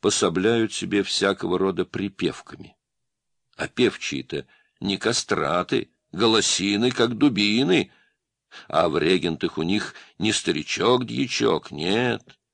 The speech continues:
Бури, ветры, штормы. Двадцать, тридцать работников певчих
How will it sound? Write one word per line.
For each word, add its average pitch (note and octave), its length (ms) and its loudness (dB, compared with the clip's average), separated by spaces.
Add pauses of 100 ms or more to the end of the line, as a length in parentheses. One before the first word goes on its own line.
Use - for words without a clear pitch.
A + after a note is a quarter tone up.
(360)
Бури, G#2 540 -4
ветры, E2 500 -2
штормы. - 560 -6 (480)
Двадцать, - 720 -6 (320)
тридцать C3+ 580 2
работников G2 800 0 (100)
певчих G#2+ 680 0